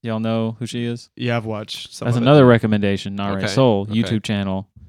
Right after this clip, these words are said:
Speaker 1: She's a classical pianist, but she's, like, explores a bunch of other topics
Speaker 2: Yeah, she's always
Speaker 1: and
Speaker 2: trying to, like, learn how to do jazz.
Speaker 1: Exactly.
Speaker 2: Yeah.
Speaker 1: And one of her, like, most popular video series are, she does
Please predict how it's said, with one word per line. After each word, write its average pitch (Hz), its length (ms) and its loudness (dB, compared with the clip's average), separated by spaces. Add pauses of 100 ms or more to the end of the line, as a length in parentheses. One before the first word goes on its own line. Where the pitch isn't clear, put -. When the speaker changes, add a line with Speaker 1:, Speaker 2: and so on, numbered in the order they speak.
Speaker 1:
She's 110 240 -2
a 110 60 0
classical 143 500 2
pianist, 117 760 -2
but 107 300 -6
she's, - 480 -6 (460)
like, 98 340 -8 (840)
explores 120 840 0
a 123 60 0
bunch 113 200 0
of 107 60 -4
other 110 200 0
topics 107 400 -4
Speaker 2:
Yeah, 104 160 -6
she's 117 200 -6
always 131 220 2
Speaker 1:
and 101 60 -6
Speaker 2:
trying 123 160 -2
to, 113 60 -6
like, 107 180 -6
learn 110 340 -6
how 110 100 -8
to 107 80 -8
do 107 180 -6
jazz. 107 500 -8
Speaker 1:
Exactly. 107 540 0
Speaker 2:
Yeah. 107 220 -6 (240)
Speaker 1:
And 110 160 -2
one 131 160 4
of 135 100 0
her, 117 140 -2 (120)
like, 101 320 -10 (280)
most 110 340 -2
popular 104 460 0
video 107 460 2
series 101 680 0 (200)
are, 101 600 2
she 113 180 -4
does 98 500 -4